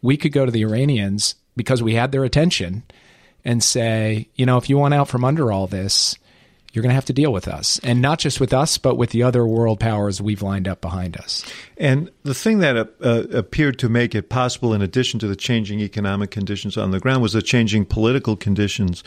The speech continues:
Speaker 2: in Iran and the election of Rouhani, uh, as president. You were involved in arranging this phone call between President Obama and Rouhani that really sort of opened the door to the next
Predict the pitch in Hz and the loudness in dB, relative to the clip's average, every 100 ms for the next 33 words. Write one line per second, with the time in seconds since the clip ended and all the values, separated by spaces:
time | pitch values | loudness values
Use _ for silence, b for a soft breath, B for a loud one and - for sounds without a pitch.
0 | B B - 110 98 110 113 104 98 98 | B B 0 2 2 2 2 2 2 2
1 | 101 104 - 101 98 92 98 92 113 110 | 2 0 0 0 0 0 -2 0 2 2
2 | 101 95 95 B B B B - 101 98 | 2 0 -4 B B B B -2 0 2
3 | 95 95 - - 107 - - 131 113 107 | 2 -2 -6 -4 -4 -2 -2 0 2 0
4 | 135 190 220 143 139 131 113 120 110 104 | 2 2 4 2 2 0 2 2 4 4
5 | 110 127 120 117 104 101 98 - - - | 4 2 2 2 2 0 -2 -6 -14 -8
6 | - 160 170 113 98 98 127 185 - 113 | -2 -2 0 -2 -2 -4 -8 -14 -4 -2
7 | 104 - 120 110 101 - B B B - | -2 -2 2 4 2 -2 B B B -2
8 | 120 101 110 104 95 104 101 98 95 92 | -2 2 2 2 2 0 0 0 0 -2
9 | 98 151 - 101 98 - 98 92 107 101 | -4 -6 -2 0 0 0 0 0 0 0
10 | 98 95 92 B B - 120 120 127 147 | 0 -2 -6 B B -4 -2 2 4 4
11 | 135 110 131 110 123 120 117 101 98 87 | 4 2 0 2 2 0 0 0 -2 0
12 | 113 120 104 95 101 101 - - | 2 4 2 2 2 0 -4 -10